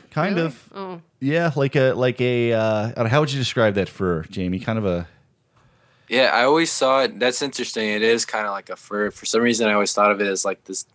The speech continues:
Speaker 3: grass stuff that was
Speaker 1: Right.
Speaker 3: growing.
Speaker 1: Yeah.
Speaker 3: It's kinda
Speaker 1: Yeah.
Speaker 3: hard to tell. Uh,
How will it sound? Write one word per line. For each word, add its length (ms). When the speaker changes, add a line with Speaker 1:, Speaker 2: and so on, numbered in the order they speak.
Speaker 3:
grass 420
stuff 600
that 140
was 100
Speaker 1:
Right. 60
Speaker 3:
growing. 440
Speaker 1:
Yeah. 320
Speaker 3:
It's 80
kinda 220
Speaker 1:
Yeah. 60
Speaker 3:
hard 180
to 120
tell. 460
Uh, 300